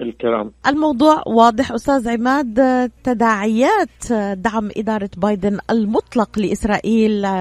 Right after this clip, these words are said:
Speaker 2: داخلياً وخارجياً، وما تخلفه هذه الحرب المستمرة منذ أكثر من مائة وعشرين يوم.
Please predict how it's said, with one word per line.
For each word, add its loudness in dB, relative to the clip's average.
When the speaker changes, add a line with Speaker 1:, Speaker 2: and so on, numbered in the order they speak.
Speaker 2:
داخلياً 0
وخارجياً، 2
وما 2
تخلفه 0
هذه 0
الحرب -2
المستمرة 2
منذ 2
أكثر 0
من 2
مائة 0
وعشرين 2
يوم. 2